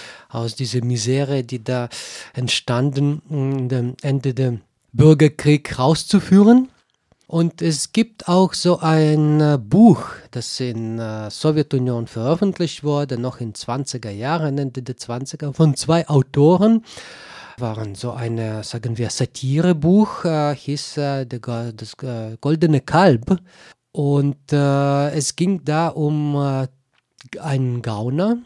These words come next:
und seine Kumpanen, die, äh, gefunden haben, einen, äh, Underground-Millionär in Sowjetunion und wollten ihn so auf seine Millionen erleichtern.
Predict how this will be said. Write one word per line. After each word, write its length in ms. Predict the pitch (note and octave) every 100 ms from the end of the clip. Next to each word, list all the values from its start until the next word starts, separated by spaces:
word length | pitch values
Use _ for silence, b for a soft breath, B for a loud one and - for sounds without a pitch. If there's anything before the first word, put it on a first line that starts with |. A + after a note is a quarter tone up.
| _ _ _
und 340 | C#3+ C#3 C#3+
seine 460 | A#2+ C3+ C3 B2+ B2
Kumpanen, 920 | - - B2+ - G#2+ A2+ B2+ F#3+ G#3 B B B -
die, 340 | B2 E3 G#3
äh, 580 | F#3 E3+ D3+ D3+ D3+ D3 - - _ _ _ _ _ F3
gefunden 640 | D3+ D#3+ - D#3 E3+ F#3+
haben, 360 | E3 E3+ F3 E3
einen, 480 | C#3 C#3 C3 C3+ C3
äh, 280 | B2 A#2 A#2 _ _
Underground-Millionär 1600 | G3 F#3 D3 C3+ B2 C3 C3 C3 C3 A2+ A2+ G2+ G#2 A#2 D#3+ A3+ A3+
in 160 | D3+ B2
Sowjetunion 880 | - A#2 B2 D#3 F3+ F#3+ G#3+ A#3 A3 B B
und 400 | - F3 F#3 C3
wollten 720 | B2 C#3+ E3+ G#3 G#3+ A3 A3 F3
ihn 220 | D#3 F3
so 220 | D#3+ E3
auf 320 | C#3+ D3 C#3+
seine 300 | - D3+ D#3+
Millionen 420 | D3+ D3 C#3+ E3 D#3+
erleichtern. 880 | D3+ C#3+ B2+ G#2+ - - - G2+